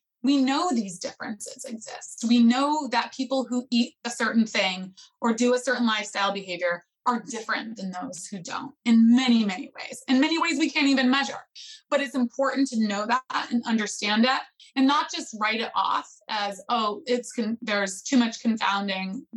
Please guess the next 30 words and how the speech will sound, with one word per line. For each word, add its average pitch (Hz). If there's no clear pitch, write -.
which 202
is 190
what 190
we 196
call 190
it, 185
or 190
healthy 226
user 202
bias 190
or 202
whatever 214
it 196
might 190
be. 254
That's 277
kind 381
of 247
a 233
throwaway 214
complaint. 214
Like, 240
in 262
epidemiology, 240
we 214
would 202
do 196
with 208
that -
criticism 208